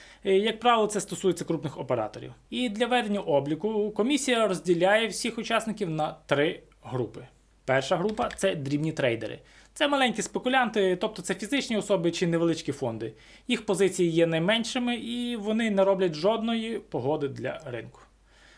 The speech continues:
Наступна група — це великі спекулянти. В цю групу ходять уже доволі крупні гравці ринку, але все одно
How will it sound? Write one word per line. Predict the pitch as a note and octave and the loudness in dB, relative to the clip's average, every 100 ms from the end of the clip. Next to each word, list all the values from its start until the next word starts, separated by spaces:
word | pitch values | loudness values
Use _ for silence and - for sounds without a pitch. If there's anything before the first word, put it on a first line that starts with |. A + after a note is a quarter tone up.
| _ - | _ -6
Наступна | C3 - G3+ A#3+ | -2 0 0 2
група — | A3 B3 A#3+ - | 2 0 -2 -4
це | - F3+ C#3 | -2 -2 -2
великі | D3 D#3 B2 | 0 0 0
спекулянти. | A2+ A#2 - A2 A2 - | -8 -8 -6 -8 -8 -14
В | - | -6
цю | G#3+ | -2
групу | F3+ G#3 G#3 | 0 0 -2
ходять | G3 F3 D#3+ | 0 -2 -4
уже | C#3+ C#3+ | -4 -2
доволі | C3 C3 C#3+ C3+ | 0 2 2 2
крупні | D#3 E3+ F3 | 0 -2 -2
гравці | C3+ B2 - B2 | -2 -2 -2 -2
ринку, | A2+ - - - - | -2 -8 -16 -16 -4
але | D3 D#3+ E3 | 0 2 0
все | - E3 | 0 0
одно | D3 C3+ C3+ F3 A3 | 0 0 2 0 0